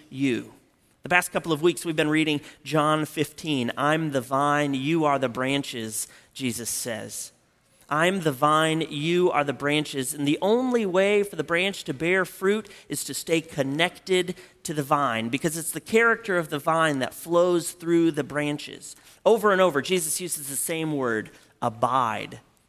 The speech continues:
"Those who abide in me bear much fruit." That's when you start to bear fruit, when you're abiding in Jesus. And it's not because you're trying harder.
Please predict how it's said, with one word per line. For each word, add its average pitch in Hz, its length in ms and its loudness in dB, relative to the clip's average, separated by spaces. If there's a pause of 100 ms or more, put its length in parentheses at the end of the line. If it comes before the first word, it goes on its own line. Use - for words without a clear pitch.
"Those 180 240 4
who 180 120 4
abide 156 500 2
in 135 180 0
me 156 300 2
bear 151 440 2
much 151 540 -2
fruit." - 520 -2 (360)
That's 196 180 -6
when 247 100 -2
you 214 60 2
start 190 300 2
to 185 100 -2
bear 180 240 0
fruit, 185 300 -2
when 160 160 0
you're 165 200 2
abiding 175 800 -2 (300)
in 165 160 0
Jesus. 165 420 -4
And 185 140 -4
it's 208 120 -2
not 285 220 0
because 233 260 0
you're 190 80 -4
trying 190 420 0
harder. 120 460 -6